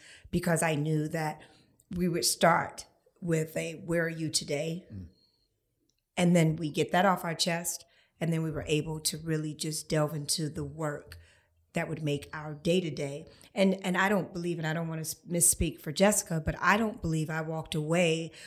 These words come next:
Speaker 1: saying, "Mm, that's just for a principal. I'll just hold that until next year or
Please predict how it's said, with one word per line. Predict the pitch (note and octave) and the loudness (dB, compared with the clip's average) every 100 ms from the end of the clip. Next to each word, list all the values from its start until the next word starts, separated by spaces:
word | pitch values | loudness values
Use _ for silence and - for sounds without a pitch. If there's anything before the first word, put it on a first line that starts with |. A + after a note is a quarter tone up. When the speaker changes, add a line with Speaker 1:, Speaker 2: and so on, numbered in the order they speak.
| - | -8
Speaker 1:
saying, | - G3 F3+ D#3+ E3+ - | 0 4 6 4 2 0
"Mm, | G#3+ G#3+ G#3+ G3 - - _ _ | 0 2 0 -4 -8 -8 _ _
that's | F3+ F3 - | 0 2 0
just | D#3+ - | 0 -2
for | D3+ | -4
a | C3+ | -6
principal. | - D3+ - D#3+ D#3 | -4 -4 -6 -8 -12
I'll | D3+ | -10
just | D#3 E3+ - | -10 -6 -4
hold | E3 D3 - | 0 0 -2
that | C#3 D#3 | -8 -10
until | D3 - D3+ | -8 -6 -6
next | D3+ C#3+ - - | -6 -8 -8 -10
year | B2 C3+ | -10 -12
or | C3 A#2+ | -14 -16